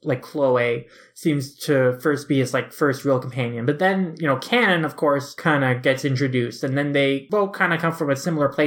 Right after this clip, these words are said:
of being kind of antisocial and awkward at communicating with people. So they s-, kind of form up, like, a generally interesting dynamic with each other. So at that point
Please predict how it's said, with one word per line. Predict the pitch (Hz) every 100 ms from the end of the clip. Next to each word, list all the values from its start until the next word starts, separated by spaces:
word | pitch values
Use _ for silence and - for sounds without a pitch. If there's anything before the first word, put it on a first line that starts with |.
| 135
of | 139
being | 135
kind | 131
of | 127 -
antisocial | 135 139 131 139 131 131
and | -
awkward | 123 135 - 180 180 185 160
at | 131
communicating | 147 143 165 180 185 185
with | 180
people. | 196 196 208 220
So | 220 - 151 147 147
they | 156 160
s-, | 151 -
kind | - 151 139
of | 135 - -
form | 147 139
up, | 135
like, | 143 131 131
a |
generally | 131 143 135 135 135 131 127 127 - - _ -
interesting | 175 165 170 165 - 151 135 127
dynamic | 127 131 123 120 113 - - _
with | 143 151
each | 175 -
other. | 185 208 233 - _
So | - 180 180 -
at | 196 202
that | 175 160 202 -
point | - 233 233 240